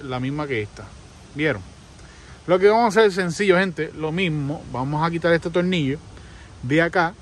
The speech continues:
No lo voy a mostrar esta parte porque esto es facilito. Usted nada más quita aquí, mete la llave Allen y pa' afuera. Y en la misma bolsita que llegó nuestro tornillito, las bolitas estas, ahí guardé las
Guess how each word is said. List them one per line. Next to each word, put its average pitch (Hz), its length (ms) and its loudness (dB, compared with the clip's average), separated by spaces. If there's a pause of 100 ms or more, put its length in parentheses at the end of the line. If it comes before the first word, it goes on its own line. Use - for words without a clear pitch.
(160)
No 117 140 -4
lo 123 100 -2
voy 143 140 2
a 151 80 2
mostrar 156 340 0
esta 160 180 0
parte 156 380 -2 (220)
porque 190 320 0
esto 180 160 0
es 156 60 -4
facilito. 165 540 0 (280)
Usted 127 240 -6
nada 131 100 -2
más 156 200 -2 (600)
quita 135 240 -2
aquí, 190 220 -2
mete 139 240 0
la 151 80 2
llave 165 260 2
Allen 196 320 2 (920)
y 120 140 -6
pa' 120 120 -2
afuera. 196 440 2 (2750)
Y 143 80 -4
en 135 80 0
la 131 100 0
misma 165 240 0
bolsita 185 460 2
que 165 300 2
llegó 139 240 0
nuestro 175 240 -4
tornillito, 170 560 -4 (520)
las 120 100 -10
bolitas 139 340 -4
estas, 202 260 -6 (1120)
ahí 117 280 -6
guardé 135 300 -2
las 123 200 -4